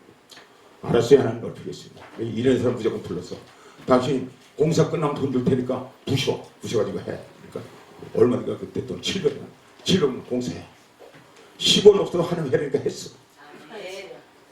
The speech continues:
우리 그런 믿음을 가져야 돼. 돈 가지고 시작하면 안 돼. 돈 없어도 하는 게, "야, 너 넓혀라." "아멘. 하겠습니다." 그다음 바로 사람 인권 불러서, "이거 끝나면 돈 줄 테니까 이거 할래요?" 하니까, "아유, 하겠습니다."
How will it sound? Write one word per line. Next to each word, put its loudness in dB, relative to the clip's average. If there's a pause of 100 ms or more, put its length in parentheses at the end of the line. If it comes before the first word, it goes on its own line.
우리 0
그런 -2
믿음을 2
가져야 -12
돼. -16 (800)
돈 8
가지고 6
시작하면 -6
안 -18
돼. -16
돈 0
없어도 -2 (260)
하는 -2
게, 6
"야, 4
너 -4 (120)
넓혀라." 2
"아멘. 2
하겠습니다." -2 (460)
그다음 2
바로 2
사람 -4
인권 -4
불러서, -2 (280)
"이거 6
끝나면 2
돈 -4
줄 -2
테니까 -2
이거 2
할래요?" 2
하니까, -8
"아유, 0
하겠습니다." -4